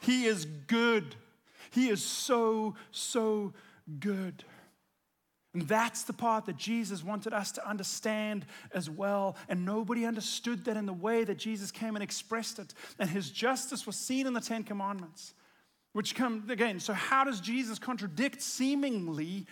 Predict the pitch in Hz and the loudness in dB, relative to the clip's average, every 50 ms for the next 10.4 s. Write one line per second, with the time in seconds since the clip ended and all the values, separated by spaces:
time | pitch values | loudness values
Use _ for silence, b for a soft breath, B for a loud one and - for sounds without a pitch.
0 | B B B - 202 220 226 202 214 214 - 226 226 220 220 214 214 226 277 277 | B B B 0 2 2 2 2 0 0 0 -2 -2 -2 -2 0 0 2 2 2
1 | 247 214 175 - 202 175 208 196 - 208 190 160 - - 214 254 254 247 214 226 | 0 -2 -4 -4 -4 -4 -4 -4 -4 -6 -6 -4 -6 -4 -2 0 0 0 0 -2
2 | 240 220 214 - 202 165 - 247 269 262 240 196 B B B B B 233 196 214 | -2 -2 -2 -4 -6 -6 -4 -2 -2 0 -2 -4 B B B B B 0 2 2
3 | 220 170 185 190 190 208 240 269 277 262 269 - - - _ - - 143 - - | 2 2 0 -2 0 0 0 0 0 0 -4 -10 -18 -16 _ -10 -10 -10 -8 -10
4 | - - - - 127 117 B B B B 247 262 214 196 220 220 226 233 262 302 | -10 -10 -6 -6 -6 -6 B B B B 2 4 4 4 2 2 2 2 2 2
5 | - - - - 254 233 - 226 180 226 226 226 - 226 233 226 214 233 226 - | 0 -2 -2 0 0 0 0 -2 -2 -2 -2 -2 -2 -2 0 0 0 0 -2 -6
6 | - 254 269 269 269 269 247 208 185 B B B - 196 - 226 208 147 - - | -6 -4 0 0 2 2 2 0 0 B B B -4 -2 0 0 -2 -2 -2 0
7 | 262 269 285 240 196 196 233 220 233 262 233 185 240 247 240 214 240 196 - - | 2 2 2 0 -2 -2 -2 0 0 0 0 0 -2 -2 -2 -4 -6 -8 -6 -6
8 | 233 - - - - 240 233 240 240 220 214 226 220 220 226 220 - - 240 233 | -6 -6 -6 -4 0 0 0 0 0 -2 -2 -2 0 0 -2 -2 -2 0 0 0
9 | 240 220 170 139 B B B B - 233 - - 214 151 - - - - - 277 | 0 0 -4 -8 B B B B 0 0 2 0 -2 -4 -4 -6 -4 0 0 0
10 | 302 330 247 180 143 - - - | 2 2 -2 -4 -4 -6 -12 -16